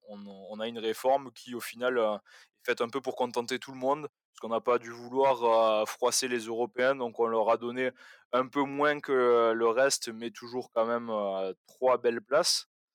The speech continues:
Et, euh, bon, la, l'Afrique qui reçoit quand même, euh, la plus belle augmentation, euh, de tous les continents, qui, qui est pour moi justifiée, et qui, euh, et qui devrait, qui au-, qui aurait dû être, euh, à ce niveau-là déjà. Alors le, c'est vrai que, comme tu l'as dit,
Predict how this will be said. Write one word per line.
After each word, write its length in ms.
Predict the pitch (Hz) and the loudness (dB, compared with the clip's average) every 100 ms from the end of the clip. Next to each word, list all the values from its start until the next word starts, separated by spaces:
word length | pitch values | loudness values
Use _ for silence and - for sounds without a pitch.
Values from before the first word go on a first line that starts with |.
| _ _ _ _ _ _ | _ _ _ _ _ _
Et, 180 | 107 117 | -4 0
euh, 180 | 120 113 | 2 2
bon, 220 | 104 113 | 2 2
la, 340 | 110 104 101 101 | 2 2 2 0
l'Afrique 360 | 101 - 135 | -4 -6 -14
qui 220 | - - | -14 -6
reçoit 400 | 107 104 - 117 | -4 -4 -2 -2
quand 140 | 110 104 | -2 -4
même, 220 | 107 113 | -4 -6
euh, 280 | 101 98 95 | -4 -2 -4
la 140 | 98 | -6
plus 100 | _ _ | _ _
belle 140 | 110 107 | -6 -6
augmentation, 1040 | 104 104 101 101 - 113 113 104 95 92 | -4 -8 -6 -8 -6 -8 -8 -12 -12 -12
euh, 60 | 92 90 | -14 -16
de 60 | 98 | -20
tous 140 | _ 104 | _ -14
les 100 | 104 | -8
continents, 560 | 104 101 98 107 120 | -8 -10 -6 -4 -4
qui, 300 | 113 - 92 _ _ | -6 -20 -20 _ _
qui 80 | 98 | -20
est 40 | |
pour 220 | 90 95 92 | -12 -10 -8
moi 140 | 98 | -8
justifiée, 600 | 95 - - 107 117 131 _ _ _ _ _ 104 | -8 -8 -8 -6 -2 -4 _ _ _ _ _ -18
et 100 | 101 | -16
qui, 360 | - 101 101 | -16 -12 -4
euh, 640 | 98 95 95 92 90 90 87 | -2 0 -2 -4 -8 -10 -12
et 80 | 95 | -14
qui 140 | - | -18
devrait, 600 | 98 101 98 104 110 107 101 | -14 -12 -6 0 0 0 -4
qui 120 | 113 | -8
au-, 100 | 101 | -8
qui 140 | - | -8
aurait 160 | 101 104 | -10 -10
dû 160 | 104 117 | -4 -6
être, 220 | - 104 | -4 -8
euh, 280 | 95 92 87 87 85 _ - | -8 -10 -16 -20 _ _ -12
à 100 | - | -10
ce 160 | - | -10
niveau-là 400 | 98 95 98 98 | -12 -12 -6 -4
déjà. 380 | 95 104 143 147 _ _ _ | -4 0 0 -2 _ _ _
Alors 240 | 107 113 120 | 2 2 2
le, 540 | 123 123 123 120 120 | 0 2 2 2 0
c'est 200 | 120 127 | 0 -2
vrai 180 | 123 160 | -2 -4
que, 220 | - 139 120 | -4 -6 -6
comme 240 | 127 127 | -6 -8
tu 140 | - | -8
l'as 140 | 117 117 | -4 -4
dit, 320 | 120 160 | -4 -16